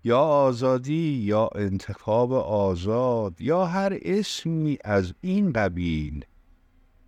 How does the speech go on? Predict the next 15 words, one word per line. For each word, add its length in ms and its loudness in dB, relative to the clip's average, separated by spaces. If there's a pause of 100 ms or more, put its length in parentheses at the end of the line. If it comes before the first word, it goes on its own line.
(180)
تا 180 -2
آنجا 440 2
که 160 -4
آنها 1000 -2 (1300)
از 280 0
رد 520 2
کردنش 840 0
ناتوان 760 0
شدند 520 -4 (1800)
و 120 2
در 240 2
کشمکش‌هایشان 1700 -4
آنها 540 0
را 280 0
از 280 -6